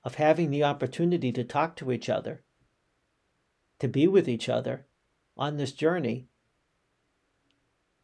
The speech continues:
that God commanded it in this way. That it was important,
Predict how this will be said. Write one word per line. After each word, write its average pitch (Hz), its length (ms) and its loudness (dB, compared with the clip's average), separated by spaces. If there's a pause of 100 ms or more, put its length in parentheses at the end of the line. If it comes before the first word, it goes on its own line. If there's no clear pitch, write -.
(480)
that 135 140 -4
God 139 280 -2
commanded 135 600 -2
it - 220 -8
in 127 180 -8
this 123 240 -8
way. 120 260 -4 (1700)
That 131 140 4
it 143 80 -2
was 139 200 -4
important, 131 720 2